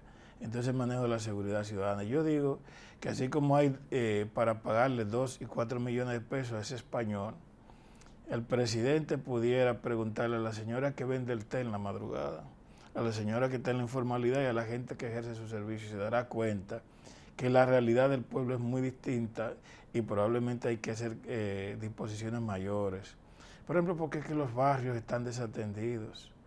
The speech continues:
los campos. Tú ves el tema de frontera, mientras no se resuelva con la gente que, que abandona los, esas comunidades,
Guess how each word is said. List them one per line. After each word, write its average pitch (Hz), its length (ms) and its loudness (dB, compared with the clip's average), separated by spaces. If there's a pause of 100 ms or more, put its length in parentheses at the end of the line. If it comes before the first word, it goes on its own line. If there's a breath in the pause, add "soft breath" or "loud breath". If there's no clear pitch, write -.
(240 soft breath)
los 110 160 -4
campos. - 760 0 (600 soft breath)
Tú 151 140 0
ves 175 200 10
el 156 140 6
tema 160 360 6
de 147 160 8
frontera, 139 640 4
mientras 117 460 0
no 131 100 0
se 147 160 -2
resuelva 131 580 0
con 117 180 -2
la 110 100 -2
gente 117 380 -4
que, 107 160 -6 (140)
que 123 120 0
abandona 110 840 0
los, 113 140 -8 (640 loud breath)
esas 117 240 -2
comunidades, 104 1000 0